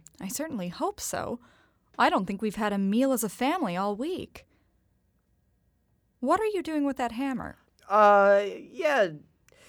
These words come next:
Speaker 2: Della needs it. Uh, she's building something.
Speaker 1: What, a treehouse?
Speaker 2: Uh, yeah. N-, no, uh, I mean, what?
Speaker 1: Well,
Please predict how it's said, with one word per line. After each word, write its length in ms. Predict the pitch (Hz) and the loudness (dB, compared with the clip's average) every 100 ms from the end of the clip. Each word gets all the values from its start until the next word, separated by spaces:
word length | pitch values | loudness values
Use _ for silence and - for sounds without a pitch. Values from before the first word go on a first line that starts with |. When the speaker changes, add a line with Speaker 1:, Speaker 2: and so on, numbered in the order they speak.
| _ - | _ 4
Speaker 2:
Della 320 | 277 240 180 | 8 8 8
needs 380 | 156 139 120 127 | 4 0 -4 -6
it. 280 | 117 101 | -8 -6
Uh, 140 | 139 151 | -4 -2
she's 220 | 185 208 | 0 4
building 300 | 233 202 151 | 4 6 2
something. 520 | 143 117 - 107 117 - _ | -4 -8 -10 -16 -16 -20 _
Speaker 1:
What, 280 | 262 277 165 | 2 2 2
a 80 | - | -2
treehouse? 720 | - 285 311 339 370 440 - | -6 -4 -2 0 0 -2 -6
Speaker 2:
Uh, 60 | 185 | -6
yeah. 380 | 233 320 233 127 - _ _ _ _ _ - | 2 8 8 8 -2 _ _ _ _ _ -6
N-, 320 | 190 214 208 | -4 -2 -4
no, 320 | 190 214 139 110 | 2 4 4 0
uh, 160 | 107 - _ _ _ 180 | -10 -16 _ _ _ 0
I 60 | |
mean, 320 | 214 202 170 - _ _ _ _ _ _ _ _ _ _ _ _ _ _ | 2 2 0 -10 _ _ _ _ _ _ _ _ _ _ _ _ _ _
what? 260 | 156 233 233 - _ _ - | -2 0 -2 -14 _ _ 0
Speaker 1:
Well, 420 | 381 180 226 | 4 6 4